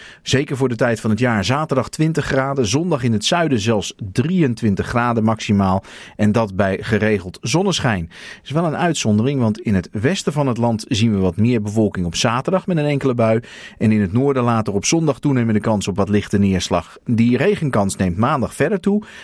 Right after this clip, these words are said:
Dan gaan de temperaturen ook weer wat omlaag naar een graad of zestien. En de lange termijn laat zien dat die daling van temperatuur niet kortstondig is. Want dinsdag en woensdag is het aan de frisse kant.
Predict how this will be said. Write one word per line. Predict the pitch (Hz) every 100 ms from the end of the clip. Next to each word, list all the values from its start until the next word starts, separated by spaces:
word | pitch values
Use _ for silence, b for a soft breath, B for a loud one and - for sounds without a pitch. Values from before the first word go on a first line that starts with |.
| B
Dan | 85 110
gaan | 117
de | 117
temperaturen | 104 95 87 92 101 95
ook | 87
weer | 90 85
wat | 82
omlaag | 82 87 80 80
naar | 98
een | 85
graad | 113 113 113
of | 101
zestien. | - 107 - 101 82 B B B B B B
En | 110
de |
lange | 123 170
termijn | 156 120 113
laat | 139 113 110
zien | - 113 107
dat | 104 104 -
die | 101 98
daling | 95 117 165 135
van | 123
temperatuur | 120 107 101 95 107 101
niet | 104 127 -
kortstondig | 139 - 196 190 127
is. | 101 87 -
Want | - 101 95 -
dinsdag | 101 131 131 110
en | 98
woensdag | 131 160 147
is | 127
het |
aan | 110
de | 90
frisse | - 156 175
kant. | 147 131 143 -